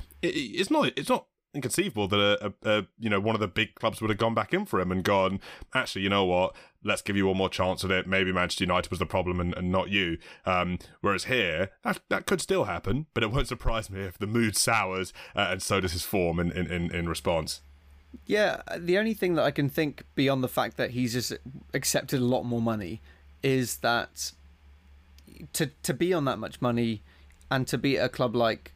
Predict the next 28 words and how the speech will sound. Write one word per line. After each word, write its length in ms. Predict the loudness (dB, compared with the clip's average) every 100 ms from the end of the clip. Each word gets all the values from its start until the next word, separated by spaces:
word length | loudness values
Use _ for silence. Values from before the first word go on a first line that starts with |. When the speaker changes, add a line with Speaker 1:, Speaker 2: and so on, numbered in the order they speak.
| -6
Speaker 2:
like 220 | -6 -4
Forest 520 | -2 0 0 -2 -4 0
is, 400 | 0 2 -2 -6 -16 -20 -20 _ -20 -20 -8 -2
it's, 240 | 0 0 0
it's 100 | 0
secure. 560 | 0 -2 -2 0 -2 -6
It's 160 | -6 -2
a 60 |
lot 160 | 0 0
more 160 | -2 -4
secure, 560 | -6 -4 -2 0 -2 -6 -18 -20 -10
especially 680 | -6 -2 -2 0 0 2 0 0
going 440 | 2 2 2 -2 -2
ahead 440 | 0 2 0 -2 -8 -2
of 300 | 0 0 -4
a 460 | -2 0 2 0 -4 -10 -20 -14 -4
major 420 | 0 2 2 0
international 640 | -2 -4 -2 -4 -4 -10
tournament, 480 | -4 0 0 0 -2
which 340 | -4 -6 -8
presumably 580 | -4 0 2 2 0 -2
he 180 | -2 -4
wants 240 | -4 -8 -6
to 100 | -2
be 100 | -2
a 80 |
part 320 | 0 -2 -2 -4
of. 220 | -10